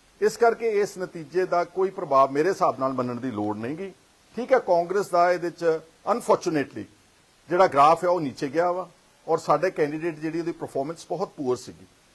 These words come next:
ਉਹਦੇ ਕਈ ਕਾਰਨ ਨੇ, ਜਿਹੜਾ ਕਾਂਗਰਸ ਪਾਰਟੀ ਦੇ ਲੀਡਰਸ ਨੂੰ ਬੈਠ ਕੇ ਇੰਟਰੋਸਪੈਕਸ਼ਨ ਕਰਨੀ ਚਾਹੀਦੀ ਕਿ ਕੀ ਕਾਰਨ ਸੀਗੇ। ਲੇਕਿਨ ਜੇ ਇਹ ਕਹਿਣਾ ਕਿ ਬਸ ਜੀ ਹੁਣ ਨੰਬਰ ਇੱਕ ਤੇ ਫਲਾਨਾ ਆ ਗਿਆ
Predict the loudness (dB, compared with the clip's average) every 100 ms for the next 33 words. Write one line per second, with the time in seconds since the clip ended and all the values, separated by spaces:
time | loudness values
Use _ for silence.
0 | _ 0 2 2 2 4 6 6 4 -4
1 | 0 0 2 0 0 -2 0 0 -2 -10
2 | -12 _ _ _ _ -6 -2 0 2 2
3 | 2 -4 -12 _ _ _ -20 -20 2 6
4 | 6 4 2 2 2 2 2 -2 -6 -2
5 | -2 0 -4 -6 -6 -8 -8 0 2 2
6 | -2 -12 -18 -20 _ _ _ _ _ _
7 | -4 -2 4 8 8 8 4 6 4 6
8 | 4 2 0 2 0 -4 _ _ _ _
9 | 6 6 4 -2 0 0 0 -4 -12 _
10 | _ _ -6 0 4 4 2 -2 2 2
11 | 4 4 4 4 4 2